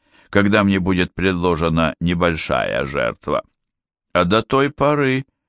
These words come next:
мои ночи будут наполнены страданиями от нестерпимого чувства жажды и тем, что древний бог назвал божественными снами, которые откроют мне тайны деревьев,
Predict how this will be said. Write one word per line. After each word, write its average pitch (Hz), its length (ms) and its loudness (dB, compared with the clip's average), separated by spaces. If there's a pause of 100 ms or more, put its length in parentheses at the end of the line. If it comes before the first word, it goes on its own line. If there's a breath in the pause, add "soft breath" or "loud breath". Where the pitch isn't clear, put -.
(440)
мои 101 320 2
ночи 117 360 0
будут 104 380 -2
наполнены 98 680 0
страданиями 85 920 0
от 78 180 -2
нестерпимого 78 840 0
чувства 76 540 -4
жажды 78 580 -2 (580 loud breath)
и 92 140 2
тем, 185 260 0
что 147 220 0
древний 131 420 0
бог 135 300 -2
назвал 104 600 0 (460)
божественными 98 920 2
снами, 107 560 0
которые 80 520 0
откроют 90 580 -2
мне 80 400 0 (300)
тайны 73 540 2
деревьев, 87 840 -2